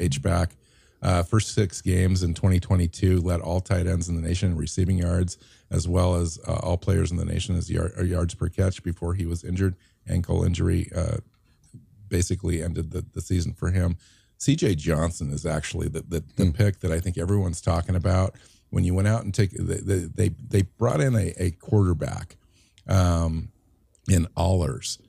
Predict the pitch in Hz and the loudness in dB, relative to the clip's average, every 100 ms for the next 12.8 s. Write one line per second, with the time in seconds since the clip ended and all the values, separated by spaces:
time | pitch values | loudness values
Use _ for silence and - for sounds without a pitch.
0 | _ _ 98 92 85 80 - 90 87 85 | _ _ 0 2 2 0 -4 0 0 0
1 | - 107 95 98 90 92 87 82 82 78 | -2 0 2 2 2 2 2 2 0 -4
2 | - _ _ _ _ 92 85 82 85 87 | -8 _ _ _ _ 0 2 2 2 2
3 | 78 82 - - - - _ _ _ 98 | 2 -2 -4 -10 -12 -18 _ _ _ -2
4 | 92 90 87 85 107 107 95 101 90 - | 2 2 2 2 4 4 4 2 0 2
5 | 98 85 78 92 92 104 92 - 101 90 | 2 2 0 0 2 4 2 2 0 2
6 | 80 - 87 90 85 80 - - _ - | -2 -2 -4 0 -2 -2 -8 -18 _ -4
7 | - 85 90 131 - 113 107 113 113 90 | 0 0 2 0 2 2 2 4 2 2
8 | 80 90 - 98 98 101 101 - 98 92 | -2 -4 0 2 4 4 2 0 0 0
9 | - 87 95 135 98 - 80 85 - _ | 0 -2 2 2 0 -2 -2 -2 -6 _
10 | _ - 107 101 101 107 98 87 127 131 | _ 2 2 2 2 2 2 0 2 4
11 | 98 82 - - 104 - 104 - - 107 | 2 -2 -10 -4 -4 2 0 0 0 2
12 | 95 110 110 - 92 - 101 101 | 2 2 0 0 0 2 2 4